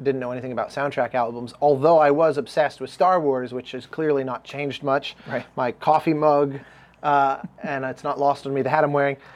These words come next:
Speaker 1: Um,
Speaker 2: <laughs>
Speaker 1: but, uh, so I had, like, the, the L P of the original, you know, A New Hope, uh, soundtrack, but I, but I couldn't have told you the name John Williams. I
Speaker 2: Right.
Speaker 1: just knew it as Star Wars music. It
Speaker 2: Yeah.
Speaker 1: was an extension of my love of Star Wars. It wasn't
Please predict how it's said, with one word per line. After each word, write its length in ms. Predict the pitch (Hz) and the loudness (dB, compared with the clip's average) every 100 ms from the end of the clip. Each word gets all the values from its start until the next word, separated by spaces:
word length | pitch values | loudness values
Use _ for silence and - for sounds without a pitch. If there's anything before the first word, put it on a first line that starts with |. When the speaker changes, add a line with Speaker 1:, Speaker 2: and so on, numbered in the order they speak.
| - - - | -20 -16 0
Speaker 1:
Um, 580 | 165 156 151 147 143 143 165 _ _ _ | 4 6 6 4 2 -2 -8 _ _ _
Speaker 2:
<laughs> 340 | _ _ _ | _ _ _
Speaker 1:
but, 440 | 135 170 160 - | 0 4 4 2
uh, 320 | 165 156 156 156 | 2 6 4 2
so 140 | - | 2
I 60 | 185 | 2
had, 240 | 175 208 | 4 0
like, 200 | 190 170 | 2 -4
the, 280 | - 151 143 - | -2 -2 -2 -6
the 260 | 135 139 143 | -6 0 2
L 180 | 156 | 2
P 480 | 156 - 170 135 131 135 | 0 -6 -6 -4 -6 -6
of 420 | 139 131 127 120 - _ _ - - | -6 -4 -4 -8 -16 _ _ -20 -10
the 200 | 127 127 | -4 -2
original, 640 | 123 151 151 123 120 127 | 0 -2 -2 -2 -4 -6
you 120 | 151 131 | -10 -8
know, 100 | 123 | -6
A 80 | |
New 160 | 135 135 | -2 -2
Hope, 320 | 143 208 214 _ _ _ | 2 2 2 _ _ _
uh, 260 | 143 135 127 - _ _ _ _ _ _ | -6 -4 -4 -6 _ _ _ _ _ _
soundtrack, 400 | - 151 139 139 | -2 0 0 0
but 80 | 147 | 2
I, 260 | 147 143 - - 131 | 2 0 -4 -16 -2
but 140 | 143 | 2
I 340 | 139 139 139 127 - | 2 2 0 -4 -12
couldn't 140 | - 240 | -6 -4
have 80 | 190 | 0
told 180 | 202 185 | 0 0
you 40 | |
the 60 | 151 | -2
name 160 | 135 | -4
John 200 | 127 127 | -6 -4
Williams. 440 | 131 202 117 95 - | 2 2 2 -6 -6
I 60 | 147 | -2
Speaker 2:
Right. 60 | 156 | 0
Speaker 1:
just 180 | 180 175 | 0 2
knew 140 | 185 | 2
it 60 | 156 | 4
as 140 | 139 | 2
Star 240 | - 180 | 2 0
Wars 240 | 170 123 113 | 2 -2 -8
music. 320 | 120 110 98 | -16 -16 -12
It 100 | 143 | -4
Speaker 2:
Yeah. 60 | 147 | -2
Speaker 1:
was 80 | 143 | 0
an 60 | |
extension 520 | 147 - 180 170 - 151 | -4 -4 -6 -4 -4 -6
of 100 | 135 | -4
my 160 | 139 | -2
love 220 | 135 135 123 | 2 2 0
of 100 | 110 | -4
Star 280 | - 170 | 2 2
Wars. 280 | 156 135 123 | 4 0 -2
It 80 | 131 | -4
wasn't 320 | 143 143 131 | -4 -4 -8